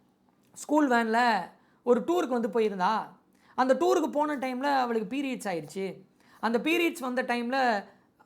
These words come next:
அந்த பீரியட்ஸ் ஆனா என்ன ஆகும், அவங்களுக்கு அந்த கரை தெரியும் இல்லைங்களா பின்னாடி,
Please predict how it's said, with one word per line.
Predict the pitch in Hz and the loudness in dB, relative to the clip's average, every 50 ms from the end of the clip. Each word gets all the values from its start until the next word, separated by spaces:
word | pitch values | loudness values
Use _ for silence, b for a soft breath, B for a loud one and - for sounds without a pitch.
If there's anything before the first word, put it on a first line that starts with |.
| - - | -20 -10
அந்த | - 190 226 226 226 226 220 214 214 202 190 190 - _ _ _ | -6 -4 -2 0 2 4 4 4 2 0 -2 -4 -12 _ _ _
பீரியட்ஸ் | - 285 294 294 269 - | -2 0 2 2 2 0
ஆனா | 247 247 | -2 -2
என்ன | 262 247 240 254 | -2 -2 0 0
ஆகும், | 247 240 240 262 262 247 240 - | 0 0 0 -2 -4 -6 -8 -8
அவங்களுக்கு | - 214 220 220 226 208 208 | -6 -4 -4 -2 -2 0 -2
அந்த | 208 202 190 196 190 190 190 | -2 -2 0 -2 -2 -2 -4
கரை | - 214 226 247 254 240 | -4 -2 -2 0 -2 -2
தெரியும் | 185 226 226 240 240 214 | -2 -2 -2 -2 -4 -6
இல்லைங்களா | 185 165 170 175 185 180 | -8 -8 -10 -10 -10 -10
பின்னாடி, | 190 190 190 180 170 208 226 220 | -8 -8 -8 -6 -6 -6 -8 -8